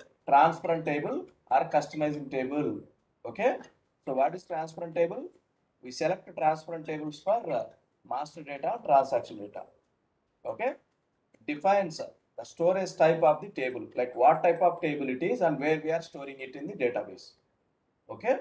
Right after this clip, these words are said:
if it is a transparent table, it's going to be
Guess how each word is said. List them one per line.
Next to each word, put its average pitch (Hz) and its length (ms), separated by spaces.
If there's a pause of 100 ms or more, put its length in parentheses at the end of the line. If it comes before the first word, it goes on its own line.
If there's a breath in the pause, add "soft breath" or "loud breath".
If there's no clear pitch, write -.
(520)
if - 80
it - 60
is 147 60
a 247 220 (320)
transparent 151 500
table, 202 360 (880)
it's - 160
going 165 240
to 175 60
be 269 280